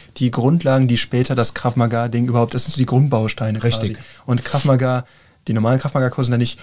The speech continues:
Speaker 1: Krav Maga Advance, wo nur die Mega-Pros hingehen, sondern
Speaker 2: Nein.
Speaker 1: das ist dann quasi, das sind die normalen Kurse. Aber dafür muss man die Basics halt alle schon mal irgendwie gesehen haben, weil sonst
Speaker 2: Richtig.
Speaker 1: steht man da und dann sagt, kommt da sowas wie, „Ja, dann macht ihr einfach einen Ellbogen.“ Und wenn ihr das noch nie gemacht habt, dann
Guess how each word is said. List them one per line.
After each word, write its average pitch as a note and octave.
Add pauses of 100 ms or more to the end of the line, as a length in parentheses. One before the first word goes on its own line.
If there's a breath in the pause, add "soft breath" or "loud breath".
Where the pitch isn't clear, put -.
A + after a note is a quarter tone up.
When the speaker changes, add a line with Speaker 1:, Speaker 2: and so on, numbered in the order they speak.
(140 loud breath)
Speaker 1:
Krav B2+
Maga C3+
Advance, C3+
wo B2+
nur C3
die C3
Mega-Pros C#3
hingehen, B2+
sondern A#2
Speaker 2:
Nein. E2+
Speaker 1:
das C3+
ist -
dann C#3
quasi, C3
das C#3
sind D3+
die C#3
normalen B2+
Kurse. A#2+ (220 loud breath)
Aber B2+
dafür B2+
muss C#3+
man C3
die B2
Basics B2+
halt -
alle B2
schon -
mal B2
irgendwie B2
gesehen B2+
haben, F3
weil B2
sonst A#2+
Speaker 2:
Richtig. A#2+
Speaker 1:
steht -
man A#2+
da A#2+
und B2+ (400 loud breath)
dann A#2+
sagt, B2
kommt D3
da C#3+
sowas C3+
wie, B2+ (260 loud breath)
„Ja, D3
dann E3
macht D#3+
ihr D#3
einfach D#3+
einen C#3
Ellbogen.“ B2+
Und A2+
wenn B2
ihr C#3
das -
noch C#3
nie C#3
gemacht C3+
habt, - (300 soft breath)
dann B2